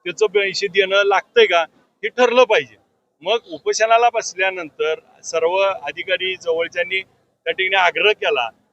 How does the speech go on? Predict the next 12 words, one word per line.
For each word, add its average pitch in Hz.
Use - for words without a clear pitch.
आणि 175
मग 247
या 208
निमित्तानं 180
माझं 165
विनंती 156
आहे, 110
जर 202
तुमची 208
खरी 202
बाजू 180
आहे 123